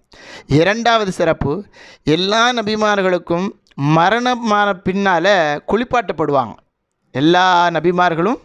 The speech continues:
குளிப்பாட்டப்பட்டாங்க, நானும் குளிப்பாட்டப்படுவேன்னு சொல்லி நபி ஸல்லல்லாஹு அலைஹி வஸல்லம் சொன்னாங்க. ஆனால் சுஹதாக்கள் குளிப்பாட்டப்பட மாட்டார்கள். அவங்க எந்த உடலிலே எத்தனை வெட்டுக்காயங்களோடு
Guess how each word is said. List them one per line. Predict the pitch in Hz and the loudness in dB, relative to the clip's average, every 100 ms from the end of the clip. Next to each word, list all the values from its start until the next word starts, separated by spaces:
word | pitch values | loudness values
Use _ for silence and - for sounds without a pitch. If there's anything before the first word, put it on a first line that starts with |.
| _ _ - _ - | _ _ -20 _ -2
குளிப்பாட்டப்பட்டாங்க, | 196 214 196 175 165 - 160 214 185 | -2 0 -2 -2 -4 -2 -2 -2 -2
நானும் | 165 185 220 247 240 | 0 2 2 -2 -2
குளிப்பாட்டப்படுவேன்னு | 208 202 196 170 175 170 185 190 | -2 -2 -4 -4 -4 -2 -2 -4
சொல்லி | 190 | -4
நபி | 208 180 | -2 -2
ஸல்லல்லாஹு | 185 175 170 | -2 -2 -2
அலைஹி | 156 | -2
வஸல்லம் | 170 151 | -4 -4
சொன்னாங்க. | 151 135 120 _ - - - | -2 -4 -6 _ -20 -20 -10
ஆனால் | - 151 156 151 | -2 0 0 -2
சுஹதாக்கள் | - 156 220 220 190 - 165 156 | -2 0 2 2 0 0 -2 0
குளிப்பாட்டப்பட | 170 175 - 185 - 165 156 147 | -2 -2 -2 -4 -2 -4 -2 0
மாட்டார்கள். | 139 135 131 127 123 127 - _ _ _ - - - - - | 0 -2 -2 -2 -2 -4 -8 _ _ _ -20 -20 -20 -20 -4
அவங்க | 151 170 175 170 170 | 0 0 0 2 2
எந்த | 190 214 202 214 180 156 - | 0 -2 0 0 0 -4 -2
உடலிலே | 156 180 226 233 208 | 0 0 0 0 0
எத்தனை | 185 180 226 214 | 0 -2 -2 -2
வெட்டுக்காயங்களோடு | 180 180 - 208 208 196 185 180 175 175 | -2 -4 -6 -4 -2 0 0 0 2 2